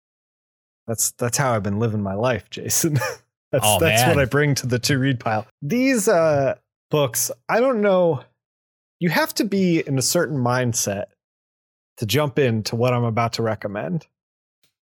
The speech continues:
Speaker 2: All right, all right.
Speaker 1: What
Speaker 2: Let
Speaker 1: I,
Speaker 2: me
Speaker 1: what I read this, okay.
Speaker 2: <clears throat>
Speaker 1: Uh, full disclosure.
Speaker 2: Good.
Speaker 1: Paul Pope, upper echelon of comics. Like,
Speaker 2: Oh, yeah.
Speaker 1: an artist's artist.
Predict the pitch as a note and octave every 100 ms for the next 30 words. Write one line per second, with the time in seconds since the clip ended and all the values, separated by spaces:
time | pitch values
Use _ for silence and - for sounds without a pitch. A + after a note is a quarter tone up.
0 | - A2+ A2 E2 E2+ - G2 D#3 G#3 C4+
1 | B3+ D3+ F3+ C4+ C4+ F#3+ D#3 D#3+ - F#3+
2 | - G#2 G2 _ _ - - F#2 F#2+ F2+
3 | - F#3+ C#4 G#3+ F#3 - C#3 - - -
4 | _ _ _ _ _ _ - G2 A#3 A3
5 | - B2+ F#2+ - _ _ _ _ _ _
6 | _ _ _ - A#3+ - G3+ D#3 C3 C3+
7 | A#2+ G#2+ F#2 - G#2 - - - - _
8 | _ - A#2+ G#2+ - - F3 G#2+ G2 G2+
9 | - E3 - G#3+ G#3 F#3+ - - - C3+
10 | A#2+ G#2+ - - -